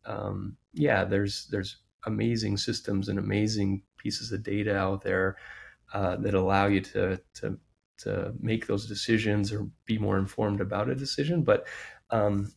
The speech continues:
I think it's, it comes down to connecting with people. And so that connection could come through, through many ways. With my own team, for example, you know, it's, it's frequency of,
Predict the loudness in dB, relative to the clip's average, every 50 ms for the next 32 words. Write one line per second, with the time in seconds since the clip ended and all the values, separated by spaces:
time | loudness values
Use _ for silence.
0 | 0 2 2 4 4 2 4 4 2 2 0 -2 0 0 0 0 0 0 0 0
1 | 2 2 2 4 2 0 -2 -2 -2 -2 -2 -2 -4 -4 -4 -4 -4 -4 -6 -8
2 | -6 -6 -4 -2 -4 -4 -4 -8 _ -4 -2 0 4 4 4 4 2 -4 -12 -16
3 | -16 -18 -10 _ 2 2 2 4 2 4 6 6 4 4 2 0 -2 0 -2 -2
4 | -4 0 0 2 2 2 0 -2 -2 0 0 0 0 0 -2 -4 -10 -14 _ _
5 | -4 -2 0 2 2 2 2 2 2 2 2 2 2 0 -2 -4 -8 -6 -2 0
6 | 2 2 2 2 0 -4 -4 -2 0 2 2 2 2 2 0 0 0 2 2 2
7 | 2 2 2 2 2 2 2 2 0 _ _ _ _ _ _ _ _ _ _ _
8 | _ _ _ -20 _ 0 4 4 4 6 4 4 2 2 0 -4 -6 -8 -2 -2
9 | -2 -2 -2 -6 -10 -10 -4 -2 -2 -2 0 -2 -2 0 0 0 0 0 0 2
10 | 2 2 2 0 0 -4 -8 -16